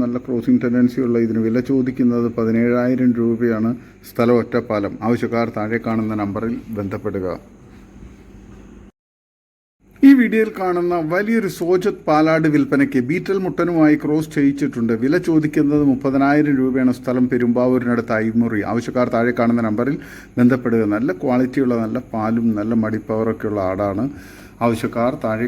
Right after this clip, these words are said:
കാണുന്ന നമ്പറിൽ ബന്ധപ്പെടുക. സ്ഥലം എറണാകുളം ജില്ലയിൽ പെരുമ്പാവൂരിനടുത്ത് ഐമുറി.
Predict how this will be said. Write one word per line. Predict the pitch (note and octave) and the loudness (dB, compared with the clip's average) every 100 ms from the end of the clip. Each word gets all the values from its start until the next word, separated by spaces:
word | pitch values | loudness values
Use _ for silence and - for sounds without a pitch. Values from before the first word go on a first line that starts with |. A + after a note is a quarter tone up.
| A#2+ | -4
കാണുന്ന | A2+ A2+ A2 | -4 -2 -4
നമ്പറിൽ | G2+ F#2+ A#2 A#2+ | -4 -4 -4 -4
ബന്ധപ്പെടുക. | A2 G#2 A2+ G#2 A2 G2+ | -4 -6 -6 -6 -6 -8
സ്ഥലം | - A2+ A#2 | -6 -4 0
എറണാകുളം | A2 G#2+ A2+ A2+ A2+ A2+ | 0 0 0 0 0 0
ജില്ലയിൽ | G#2 A2 A2+ A2+ | -2 -2 -2 -2
പെരുമ്പാവൂരിനടുത്ത് | B2 A#2 A2+ A2+ A2+ A#2 A#2+ A#2 A2+ A2 G#2 G#2+ - A2 | 0 4 4 2 2 2 2 2 0 -2 -4 -8 -8 -2
ഐമുറി. | A#2 A#2 A#2 G#2 | 0 2 0 -4